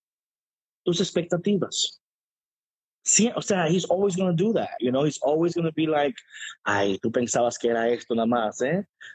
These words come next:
Yo tenía algo aún más grande para ti, tenía algo aún más po-", you know, and you're just like, "Gosh,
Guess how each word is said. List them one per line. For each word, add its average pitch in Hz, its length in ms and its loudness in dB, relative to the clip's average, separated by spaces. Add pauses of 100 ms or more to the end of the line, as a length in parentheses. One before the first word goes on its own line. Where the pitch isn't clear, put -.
Yo 120 120 0
tenía 131 280 2
algo 135 340 0
aún 123 260 2
más 120 200 0
grande 127 440 0
para 107 240 0
ti, 131 260 0
tenía 113 280 2
algo 127 180 2
aún 127 180 2
más 123 180 -2
po-", 127 220 -2
you 135 100 2
know, 147 140 2
and 151 140 2
you're 165 120 0
just 196 140 -2
like, 156 180 0 (720)
"Gosh, - 680 0